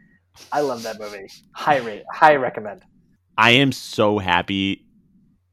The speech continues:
Speaker 2: you brought up Scary Movie two because Scary Movie one and two, both of them, honestly, for me, I have such fond memories of. And then for me, it fell off around three just because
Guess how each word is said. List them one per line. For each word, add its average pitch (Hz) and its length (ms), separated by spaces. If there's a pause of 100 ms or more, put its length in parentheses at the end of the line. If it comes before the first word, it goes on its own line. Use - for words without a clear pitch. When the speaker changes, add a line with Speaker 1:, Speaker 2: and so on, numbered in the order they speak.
(160)
Speaker 2:
you 87 200
brought 87 260
up 87 200 (460)
Scary 82 340
Movie 80 240
two 120 340
because 87 580 (840)
Scary 143 340
Movie 143 260
one 107 200
and 95 140
two, 76 440 (320)
both 147 320
of 113 100
them, 92 160
honestly, 87 520
for - 160
me, 87 140
I 76 100
have 80 140
such - 380
fond 87 300
memories 78 500
of. 73 380 (840)
And 127 140
then 165 160
for 156 160
me, 139 140
it 117 80
fell 107 220
off 107 260
around 90 320
three 110 360
just 101 280
because 107 640